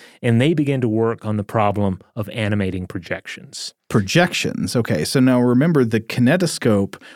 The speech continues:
Speaker 2: we were just talking about is a cabinet where you have a private experience with a moving picture.
Speaker 1: Right.
Speaker 2: It's a cabinet that might be at a, in a parlor or business somewhere, and you go and you stick your face in it, and you can watch a fifteen-second movie of,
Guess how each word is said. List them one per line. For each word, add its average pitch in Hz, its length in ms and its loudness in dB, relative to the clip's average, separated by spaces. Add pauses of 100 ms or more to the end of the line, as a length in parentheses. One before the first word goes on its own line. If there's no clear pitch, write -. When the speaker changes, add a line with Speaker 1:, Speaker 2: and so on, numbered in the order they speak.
(120)
Speaker 2:
we 123 80 2
were 110 140 4
just 107 200 -2
talking 110 300 0
about 101 260 0
is 113 200 -4
a 101 40 0
cabinet 180 720 -2
where 120 140 2
you 123 280 2
have 143 200 0
a 110 120 2
private 143 840 -2
experience 110 880 -2
with 110 140 -6
a 101 40 -4
moving 85 440 -4
picture. 76 500 -8 (240)
Speaker 1:
Right. 104 120 -4
Speaker 2:
It's 92 60 -2
a 101 40 -2
cabinet 143 400 2
that 104 80 -2
might 120 240 2
be 113 320 2
at 104 160 0
a, 95 100 0
in 92 120 -2
a 90 100 -6
parlor 139 580 2
or 107 60 2
business 117 360 0
somewhere, 117 320 2
and 107 140 2
you 117 80 0
go 120 160 2
and 110 80 4
you 101 60 0
stick 170 400 -4
your 98 80 0
face 156 500 0
in 101 140 2
it, 90 240 -4 (260)
and 107 160 2
you 107 140 2
can 107 240 2
watch 104 320 0
a 101 60 0
fifteen-second 92 800 -2
movie 87 380 -2
of, 82 200 -8